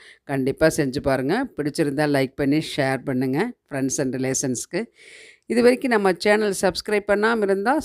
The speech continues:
சப்ஸ்கிரைப் பண்ணி தொடர்ந்து எல்லா வீடியோஸ் பார்த்து சப்போர்ட் பண்ணுங்க. இதே மாதிரி நீங்களும் செஞ்சு கொடுங்க. செஞ்சு பார்த்துட்டு எப்படி இருக்குன்னு உங்க ஃபீட்பேக்கை கமெண்ட் பாக்ஸ்ல கொடுங்க. Until then, bye from Nalini.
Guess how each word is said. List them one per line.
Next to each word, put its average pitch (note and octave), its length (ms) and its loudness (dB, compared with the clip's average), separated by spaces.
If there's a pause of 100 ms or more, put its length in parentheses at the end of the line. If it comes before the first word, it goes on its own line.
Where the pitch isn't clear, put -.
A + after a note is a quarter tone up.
சப்ஸ்கிரைப் F#3 500 0
பண்ணி F#3+ 180 0 (140)
தொடர்ந்து E3+ 340 2
எல்லா E3 160 2 (100)
வீடியோஸ் F3+ 300 2 (120)
பார்த்து E3 240 -4 (380)
சப்போர்ட் C3 440 -4
பண்ணுங்க. B2 280 -4 (680)
இதே C4+ 140 4 (120)
மாதிரி F#3+ 180 2 (120)
நீங்களும் G3 440 2
செஞ்சு D#3+ 340 2
கொடுங்க. C#3+ 260 2 (540)
செஞ்சு D#3 220 2 (100)
பார்த்துட்டு C#3+ 400 -2
எப்படி E3 220 -2
இருக்குன்னு D#3 320 0 (100)
உங்க C#3 220 -2
ஃபீட்பேக்கை D3 540 -2 (120)
கமெண்ட் F#3 300 0
பாக்ஸ்ல C#3 380 -4
கொடுங்க. B2 240 -2 (1200)
Until G#3+ 260 2 (100)
then, G#3 140 2 (100)
bye F#3+ 160 4 (120)
from F#3+ 160 2 (100)
Nalini. F3 420 4